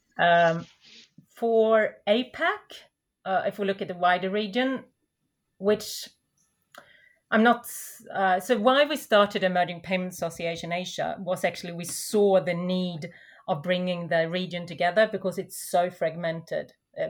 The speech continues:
both of interoperability and regulations, but also it's just so fragmented of you have language, cultures, everything. Uh, so it's, again, decide on where you want to go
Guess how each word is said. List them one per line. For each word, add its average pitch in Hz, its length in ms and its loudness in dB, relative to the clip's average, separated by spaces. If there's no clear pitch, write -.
both 202 240 8
of 170 80 -4
interoperability 170 1000 -6
and 156 100 -8
regulations, 185 800 0
but 170 240 -10
also 175 600 0
it's 202 80 -4
just 208 200 -4
so 208 140 4
fragmented 175 640 -2
of 160 160 -2
you 165 80 -2
have 165 180 -2
language, 170 580 -2
cultures, 170 800 -4
everything. 208 480 4
Uh, 196 160 2
so 208 220 4
it's, 202 340 2
again, 190 460 4
decide 208 640 4
on 185 200 -4
where 180 200 2
you 180 160 -6
want 175 220 -8
to 170 80 -16
go 180 420 -2